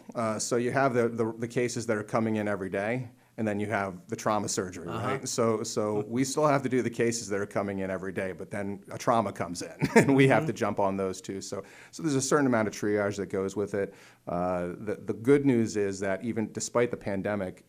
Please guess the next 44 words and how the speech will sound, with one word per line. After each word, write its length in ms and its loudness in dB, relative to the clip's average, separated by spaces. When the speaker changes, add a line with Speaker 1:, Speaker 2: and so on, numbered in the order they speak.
Speaker 1:
uh, 360 -10
the 80 -12
Commonwealth 420 0
Court 180 -4
hasn't 280 -6
missed 200 -12
a 40 -10
beat. 380 -18
Um, 540 -6
you 140 -10
know, 200 -8
we 220 -6
don't 240 2
have 300 -4
as 100 -6
many 220 -2
cases 480 -6
as 100 -6
the 80 -12
Superior 480 -4
Court 300 -4
in 80 -6
the 80 -8
sense 320 -6
that 200 -6
that's 180 -2
why 120 0
they 160 0
have 180 -2
fifteen 420 -4
judges 380 -4
and 100 -8
we 120 -8
have 240 -12
nine. 440 -4
Speaker 2:
Mm-hmm. 140 -6
Speaker 1:
But, 440 -4
but 120 0
our, 220 -2
our 100 -4
caseload 840 -4
is 300 -8
complex. 760 -6
Uh, 380 -4